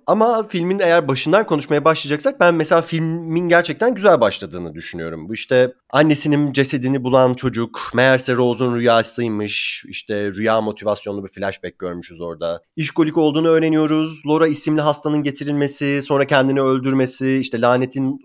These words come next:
Rose'a bulaşması falan. Bir sürü şey oluyor aslında ve bir sürü aslında bilgi de ediniyoruz buradan. Ve tam bu olayların sonunda title card giriyor. Yani kaçıncı dakikadaydı bilmiyorum ama hani bir sürü şey de yani buraya kadar dolu dolu şeyler de görmüş oluyoruz. Nasıl buldun bu ilk sekansı diye bir sana sorayım.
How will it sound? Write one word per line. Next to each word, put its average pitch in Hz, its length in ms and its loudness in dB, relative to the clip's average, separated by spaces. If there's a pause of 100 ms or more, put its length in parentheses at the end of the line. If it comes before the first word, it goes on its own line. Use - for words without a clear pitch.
Rose'a 120 300 0
bulaşması 123 500 0
falan. 240 300 0 (100)
Bir 151 80 -2
sürü 220 260 -4
şey 190 200 4
oluyor 170 260 4
aslında 98 440 -6
ve 104 120 -8
bir 127 40 -14
sürü 135 220 -6
aslında 123 380 -2
bilgi 117 320 -8
de 117 320 0
ediniyoruz 98 560 -8
buradan. 104 320 -6 (120)
Ve 151 120 2
tam 226 460 0
bu 208 120 0
olayların 165 380 4
sonunda 156 440 -2
title 113 420 -2
card 90 180 -6 (100)
giriyor. 87 280 -10
Yani 95 220 -6
kaçıncı 123 380 -6
dakikadaydı 117 500 -2
bilmiyorum 123 400 -4
ama 196 160 0
hani 143 240 -6
bir 165 40 -8
sürü 151 320 -4
şey 151 240 0
de 113 300 2
yani 110 200 0
buraya 139 180 2
kadar 127 280 0
dolu 139 180 -2
dolu 131 160 -2
şeyler 143 320 2
de 127 60 -2
görmüş 98 380 -6
oluyoruz. 101 520 -8
Nasıl 160 340 0
buldun 117 260 -2
bu 117 80 -6
ilk 131 200 -10
sekansı 98 580 -6
diye 160 320 -6
bir 165 140 -8
sana 139 260 -4
sorayım. 92 500 -12